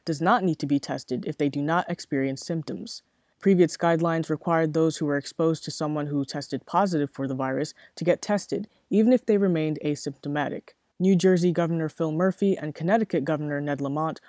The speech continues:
also stated that their states will not be following the C D C's updated testing guidelines.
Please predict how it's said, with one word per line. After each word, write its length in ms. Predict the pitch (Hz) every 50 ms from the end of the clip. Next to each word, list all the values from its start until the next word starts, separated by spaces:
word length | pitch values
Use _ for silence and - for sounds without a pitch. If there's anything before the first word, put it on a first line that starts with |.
| _ _
also 340 | - 170 214 220 - - 170
stated 400 | - - - 156 151 147 147 143
that 180 | 147 143 139 -
their 120 | 139 139
states 400 | - - - 165 160 156 - -
will 100 | 151 147
not 260 | 147 156 170 196 202
be 100 | - 202
following 480 | 185 - 156 147 143 147 147 147 147 143
the 80 | 139 147
C 220 | - - 180 185
D 100 | 190 196
C's 340 | - - - 143 139 135 139 -
updated 460 | 151 151 - - 151 151 151 151 -
testing 340 | - 127 135 - - 135 139
guidelines. 720 | 135 143 139 131 139 - 123 123 117 80 - - - -